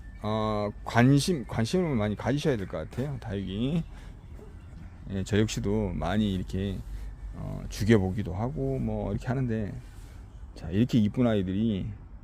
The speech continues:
크다가 갑자기 이렇게 입장이 무르거나 그러면 일단 먼저 뽑으셔가지고, 아, 먼저 확인을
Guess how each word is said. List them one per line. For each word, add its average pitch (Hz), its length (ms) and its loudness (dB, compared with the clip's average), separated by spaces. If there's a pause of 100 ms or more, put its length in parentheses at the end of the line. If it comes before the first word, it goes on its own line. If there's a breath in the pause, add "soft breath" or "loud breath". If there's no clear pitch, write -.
(260)
크다가 175 400 6
갑자기 113 840 4
이렇게 98 340 0
입장이 117 560 4
무르거나 104 480 2
그러면 95 480 -2 (440 loud breath)
일단 104 260 2
먼저 95 340 2
뽑으셔가지고, 120 920 0 (320)
아, - 180 -6
먼저 98 300 -2
확인을 135 560 2